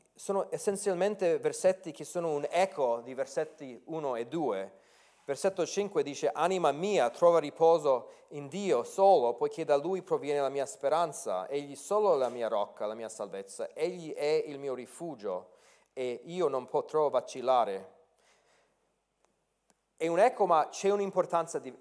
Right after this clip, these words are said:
eh, una differenza importante qua. C'è una differenza importante perché in versetto uno e due lui sta affermando queste verità. Sta, sta dicendo, "Solo in Dio tro-, trovo riposo, l'anima mia,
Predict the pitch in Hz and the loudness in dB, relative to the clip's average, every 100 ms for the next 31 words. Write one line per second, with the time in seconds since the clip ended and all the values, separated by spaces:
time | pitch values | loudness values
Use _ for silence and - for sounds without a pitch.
0 | - 151 143 165 170 170 160 175 156 165 | -12 -4 -4 -2 0 0 0 -2 0 0
1 | 160 151 143 151 - 123 101 98 85 - | 0 -4 -4 -6 -2 -2 -2 -8 -10 -10
2 | - 90 78 - - 156 151 160 160 170 | -6 -4 -4 -10 -12 -6 -4 -4 -6 0
3 | 160 175 180 156 160 160 127 123 131 139 | 0 0 -4 -4 -4 -2 -4 -4 -6 -8
4 | - 139 135 - 180 160 170 190 156 135 | -8 -2 -2 -2 -2 -2 0 0 0 0
5 | 180 123 147 202 196 175 151 - - 175 | 2 2 0 -6 -2 2 4 2 0 -2
6 | 143 151 165 143 117 95 - _ _ _ | -2 0 0 -2 -6 -8 -12 _ _ _
7 | _ - 151 151 131 120 135 123 147 - | _ -8 -6 -4 -6 -4 -2 -2 -4 -10
8 | - 170 156 156 135 - 208 214 214 170 | -8 -6 -6 -8 -10 -6 -4 -2 -2 -2
9 | 190 175 - 165 156 - 165 151 147 135 | -4 -4 0 -2 -2 -4 -2 -2 -4 -2
10 | 165 160 131 117 117 123 113 117 107 95 | 4 4 4 -2 -4 -6 -10 -8 -10 -10